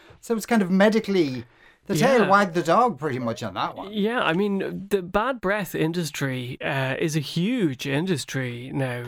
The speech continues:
Speaker 2: Sean. Uh, I know, and I don't want to minimize the experience of people who suffer with this. Uh, it, it, it is very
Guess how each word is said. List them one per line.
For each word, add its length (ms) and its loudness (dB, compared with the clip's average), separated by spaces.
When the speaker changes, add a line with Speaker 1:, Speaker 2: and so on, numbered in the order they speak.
Speaker 2:
Sean. 580 -2
Uh, 280 -2
I 140 0
know, 360 2
and 160 0
I 100 2
don't 200 -2
want 200 -2
to 80 -4
minimize 800 0
the 160 -2
experience 720 -2
of 160 -4
people 360 -2
who 240 0
suffer 460 -2
with 320 -2
this. 400 -2
Uh, 380 -4
it, 220 -4
it, 380 -8
it 240 -6
is 280 -2
very 600 -2